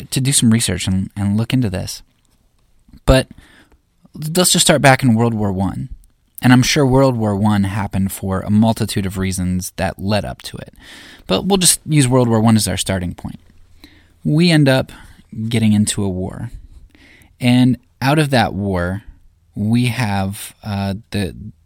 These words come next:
the rise of the Middle East and the oil reserves there, and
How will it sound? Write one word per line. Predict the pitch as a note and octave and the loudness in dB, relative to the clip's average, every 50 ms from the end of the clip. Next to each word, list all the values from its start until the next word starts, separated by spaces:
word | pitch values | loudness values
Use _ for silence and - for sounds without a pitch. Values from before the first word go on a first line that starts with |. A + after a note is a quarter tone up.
| _ _ _ _ _ | _ _ _ _ _
the | - G2+ G#2 G2+ F#2+ F#2 | -6 -4 -4 -4 -4 -4
rise | F#2 G2+ G2 G2 G2+ G2+ G2 F#2+ - - _ | -4 -2 -2 -2 -2 -4 -4 -6 -8 -10 _
of | - F#2+ F#2+ G2+ | -10 -10 -6 -4
the | G2 | -2
Middle | F#2+ F#2+ G2 F2 E2+ - - | 0 0 0 -2 -6 -10 -12
East | - - - - - - - - - - - - _ _ - | -14 -16 -14 -14 -12 -14 -12 -12 -14 -14 -16 -18 _ _ -8
and | F#2+ F#2 F#2 F2+ F2+ F2+ F2+ F2+ - - - - - - _ _ _ - | -6 -4 -4 -4 -4 -4 -6 -8 -10 -16 -20 -20 -20 -20 _ _ _ -10
the | - - | -10 -6
oil | - A#2 B2+ C3 B2+ A#2+ | -2 0 0 2 2 2
reserves | A#2+ A#2 G#2+ A2 A2 G#2+ G2+ G2+ G2+ | 2 0 2 0 0 0 -2 -2 -4
there, | - G#2+ G#2 G2+ G2+ G2+ G2 G2 F#2+ - | -4 -4 -2 -2 -2 -4 -4 -6 -6 -8
and | C#2+ F2+ F#2 F2+ F2+ F#2 F#2 - | -8 -8 -6 -6 -6 -6 -8 -10